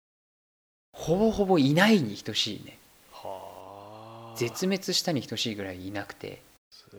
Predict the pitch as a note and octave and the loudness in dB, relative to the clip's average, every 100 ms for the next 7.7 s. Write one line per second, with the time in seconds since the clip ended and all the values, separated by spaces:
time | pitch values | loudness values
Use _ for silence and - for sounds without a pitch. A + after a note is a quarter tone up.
0 | G2+ A#2+ F3 G#2 G#2+ A2 F#2+ F2+ F2+ - | -18 -14 -12 -10 -10 -10 -12 -16 -20 -20
1 | _ _ _ _ - G#2+ F#2+ - B2+ - | _ _ _ _ -10 -8 -8 -12 -4 2
2 | F#3 F#3 F3+ F3+ F3+ E3+ - _ _ C#3+ | 4 6 4 4 2 -2 -8 _ _ -6
3 | - D#3+ C#3+ A#2 G2+ F#2+ - _ _ _ | -2 4 6 6 2 -6 -10 _ _ _
4 | _ _ _ _ _ _ _ _ A#2+ C3 | _ _ _ _ _ _ _ _ -2 0
5 | A#2+ - F#2+ A#2 A2 A2 - C3 - B2+ | 0 -4 0 4 4 2 0 2 4 4
6 | C3 C3+ B2 G2+ F#2 G2+ - G2+ G2 F#2 | 6 4 0 -6 -6 -8 -8 -6 -6 -10
7 | - F#2+ - - G#2 - | -12 -14 -14 -18 -20 -20